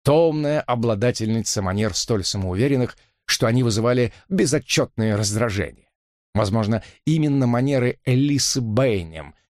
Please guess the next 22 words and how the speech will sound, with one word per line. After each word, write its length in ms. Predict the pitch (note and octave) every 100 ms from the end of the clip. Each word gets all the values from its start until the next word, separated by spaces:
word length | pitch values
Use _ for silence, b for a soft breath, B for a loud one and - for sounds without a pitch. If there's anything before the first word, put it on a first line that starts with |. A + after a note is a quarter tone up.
| _ _
нервировали 800 | - D3 E3 C#3 D3 F3 C3+ B2+
двух 440 | B2 G#2+ B2 C#3 -
её 140 | B2
бывших 480 | G#2 A2+ D3+ - -
мужей 260 | B2+ A2 G2
настолько, 540 | F2+ - D#3+ D#3+ A2
что 260 | - A#2 -
это 320 | F#3 F#3 B2+
привело 500 | A2+ A#2+ C#3+ E3 D3 b b _
к 140 | B2+
бракоразводным 920 | A#2+ D3+ F#3+ D3 D3 G#2 G#2 A#2+ A#2
процессам. 640 | G#2+ G#2+ - G2 - D2+ - _ _ _
Возможно, 480 | - G#2+ C#3+ A3 F3+
нет. 260 | A2 D#2 - _ _ _ _ - -
Бесспорно 540 | C3+ C3+ - C3 A#2+
одно. 320 | A#2 A2 E2+ - _ -
В 60 |
свои 260 | - C3 B2
тридцать 580 | - C3+ - - A2+ F#2+
два 340 | A2 E3+ D3 - -
выглядела 720 | G#2+ C3 D#3+ D#3 C3+ D3+ -
она 420 | A2+ A2 A2 G#2